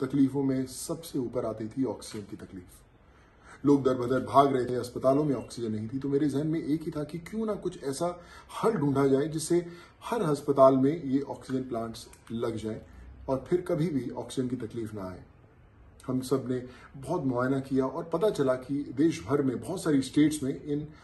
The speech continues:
ऑक्सीजन प्लांट्स की ज़रूरत है। शुरुआत करने के लिए हम लोग पन्द्रह से अठारह अलग-अलग जगह ये ऑक्सीजन plants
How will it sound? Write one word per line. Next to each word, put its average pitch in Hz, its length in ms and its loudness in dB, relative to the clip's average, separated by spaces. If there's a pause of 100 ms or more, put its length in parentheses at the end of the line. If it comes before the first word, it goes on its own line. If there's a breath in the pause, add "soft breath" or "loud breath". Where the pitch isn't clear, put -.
(140 loud breath)
ऑक्सीजन 131 300 0
प्लांट्स 117 220 0
की 120 100 -8
ज़रूरत 117 340 0
है। - 240 -16 (560 soft breath)
शुरुआत 156 460 6
करने 170 240 2
के 156 80 2
लिए 147 200 4
हम 135 160 0
लोग 139 200 0
पन्द्रह 156 360 2
से 151 480 -2
अठारह 170 440 -2 (100)
अलग-अलग 123 400 0
जगह 117 260 -2
ये 120 120 -2
ऑक्सीजन 117 360 -4
plants 113 320 -6